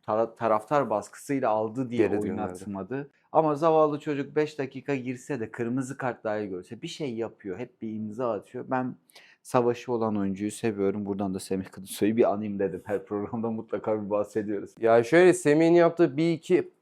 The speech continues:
Speaker 2: yerde pas atmaması. Mesela Galatasaray deplasmanında daha maçın beşinci, on, o, beşinci ma-, maçın başlarındaydı.
Speaker 1: Hı hı.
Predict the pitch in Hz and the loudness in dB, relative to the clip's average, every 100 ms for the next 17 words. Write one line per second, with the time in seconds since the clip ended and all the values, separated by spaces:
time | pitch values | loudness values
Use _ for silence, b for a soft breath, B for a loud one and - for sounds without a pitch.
0 | 123 135 143 151 151 143 - 160 - 147 | 2 2 4 2 0 -2 2 2 4 2
1 | 139 123 131 123 120 147 131 113 131 127 | 2 0 0 0 2 4 6 6 6 4
2 | 156 147 135 135 - 147 - 147 135 123 | 2 2 2 0 0 0 2 2 4 4
3 | 123 127 127 123 131 107 120 120 131 131 | 4 4 2 -2 -4 0 -2 -2 -2 2
4 | 120 123 - 113 _ 113 117 131 143 - | 2 2 -4 -10 _ -4 -4 -2 -2 -4
5 | _ _ _ 123 127 135 135 143 139 135 | _ _ _ 0 2 2 0 4 6 6
6 | 151 143 151 151 123 113 - 110 110 | 4 4 6 6 6 4 2 -8 -8